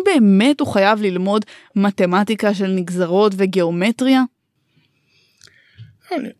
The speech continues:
Speaker 2: תוכ-, תוכנית הלימודים מאפשרת היום לתלמידים בתיכון ללמוד, אה, אה, מתמטיקה ברמה בסיסית. אני, אני חושב שזה נכון. לימודי המתמטיקה, אה, מחדדים את החשיבה, מחדדים הרבה דברים שהם חשובים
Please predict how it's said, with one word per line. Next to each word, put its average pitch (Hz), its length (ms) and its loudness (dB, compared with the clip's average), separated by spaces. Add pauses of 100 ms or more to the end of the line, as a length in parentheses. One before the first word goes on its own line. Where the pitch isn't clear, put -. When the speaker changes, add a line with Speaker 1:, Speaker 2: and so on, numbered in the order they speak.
(280)
Speaker 2:
תוכ-, - 200 -16
תוכנית 139 280 -4
הלימודים 151 420 0
מאפשרת 147 500 -4
היום 139 280 -4
לתלמידים 131 520 -6
בתיכון 135 420 -8
ללמוד, 127 520 -4
אה, 120 720 -4
אה, 120 260 -4
מתמטיקה 123 960 0
ברמה 113 340 -2
בסיסית. - 640 -6 (220)
אני, 120 160 -10
אני 127 160 0
חושב - 220 -4
שזה 123 240 -2
נכון. 131 400 -2 (500)
לימודי 135 280 4
המתמטיקה, 143 840 -2 (460)
אה, 127 180 -8
מחדדים 131 640 0
את 127 100 -6
החשיבה, 120 840 -4
מחדדים 127 960 -2 (200)
הרבה 139 220 0
דברים 156 340 -2
שהם 131 240 -6
חשובים 131 520 0